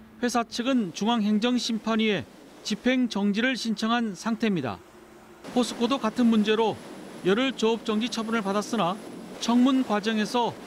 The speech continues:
과징금 대체 의견이 제시됐습니다.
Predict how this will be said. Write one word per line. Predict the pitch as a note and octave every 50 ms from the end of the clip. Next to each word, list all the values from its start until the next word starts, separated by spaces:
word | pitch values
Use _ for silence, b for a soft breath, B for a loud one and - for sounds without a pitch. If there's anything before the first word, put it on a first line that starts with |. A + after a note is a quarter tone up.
| - - - - - -
과징금 | E3+ F3+ G3 F#3+ A3+ A3+ A3 A3 C#4 C4+ B3
대체 | - - G#3 G3+ - - B3+
의견이 | A#3+ G3+ A3 A3 B3 B3 A#3+ G3+ E3 -
제시됐습니다. | - A3 G#3+ G3+ A#3+ A3+ G3 - - D#3 B2+ A2 G#2+ F#2